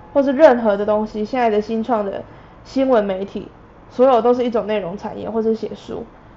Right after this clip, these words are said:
那为什么，呃，大家都是想要当一个说故事的人，可是我们好像从来没有去真的想过要如何把一个故事说好。有些人是想要把故事说得高深，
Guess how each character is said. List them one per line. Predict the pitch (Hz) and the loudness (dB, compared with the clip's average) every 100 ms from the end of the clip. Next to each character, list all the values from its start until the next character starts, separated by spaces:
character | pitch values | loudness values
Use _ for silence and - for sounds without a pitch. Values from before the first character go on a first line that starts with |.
| - - | -20 -4
那 | 311 | 2
为 | 294 302 | 4 4
什 | 262 | 0
么， | 202 170 - - - - - - | -4 -8 -12 -20 -20 -20 -16 0
呃， | 220 208 202 208 - - - - - - | 4 4 2 -4 -12 -20 -20 -20 -4 4
大 | 311 | 6
家 | 294 | 8
都 | 302 | 6
是 | 302 | 2
想 | 285 208 | 0 0
要 | 202 | 2
当 | 214 214 | 0 0
一 | |
个 | 214 | 0
说 | 214 214 | 2 0
故 | 202 208 | 0 -2
事 | 196 202 | -2 -4
的 | |
人， | - - - - - - - - - - - - - - - - - | -6 -12 -16 -20 -20 -20 -20 -20 -20 -20 -20 -20 -20 -20 -20 -20 -8
可 | 233 | -4
是 | 220 | 2
我 | 302 214 | 4 4
们 | 208 | 2
好 | 196 | 2
像 | 226 | 2
从 | 240 | 2
来 | 214 | 0
没 | 208 | 2
有 | 214 | 0
去 | 202 220 | 0 -4
真 | 208 202 | 0 0
的 | 202 | 0
想 | 202 - 185 | -2 -8 -4
过 | 202 185 | -2 2
要 | 208 | 4
如 | 202 196 | 2 0
何 | 180 | -2
把 | 160 | -4
一 | |
个 | 190 | -8
故 | 190 202 | -6 -6
事 | 175 180 | -6 -12
说 | 175 - - | -12 -14 -10
好。 | - - - - - - | -12 -14 -20 -20 -12 0
有 | 226 | 4
些 | 254 | 6
人 | 254 | 4
是 | 240 | 2
想 | 240 196 | -2 -2
要 | |
把 | 196 175 190 | -2 -4 -2
故 | 226 | -2
事 | 214 214 | -2 -2
说 | 208 | -2
得 | 196 | -2
高 | 196 180 190 | -2 -2 -2
深， | - 180 | -2 -4